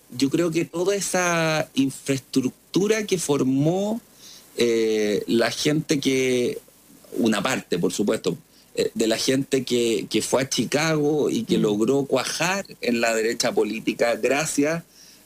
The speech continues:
Speaker 1: a, a un discurso de Guerra Fría, que Jaime Guzmán, y que era un tipo muy inteligente, digamos, for-, era un discurso radical que formuló para la época de Guerra Fría, de despolitizar,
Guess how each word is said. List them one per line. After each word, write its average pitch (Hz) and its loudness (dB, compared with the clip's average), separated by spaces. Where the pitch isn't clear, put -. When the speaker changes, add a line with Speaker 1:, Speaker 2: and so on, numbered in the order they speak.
Speaker 1:
a, 131 0
a - -2
un 120 2
discurso 131 0
de 117 2
Guerra 113 0
Fría, 117 0
que 101 -2
Jaime 117 0
Guzmán, 107 2
y 85 -6
que 90 -2
era 98 2
un 92 2
tipo 101 2
muy 104 0
inteligente, 107 -2
digamos, 95 0
for-, 101 0
era 113 2
un 107 0
discurso 120 0
radical 113 0
que 123 0
formuló 101 0
para 175 -2
la 127 -2
época 110 0
de 95 2
Guerra 95 0
Fría, 87 -2
de 90 0
despolitizar, 104 0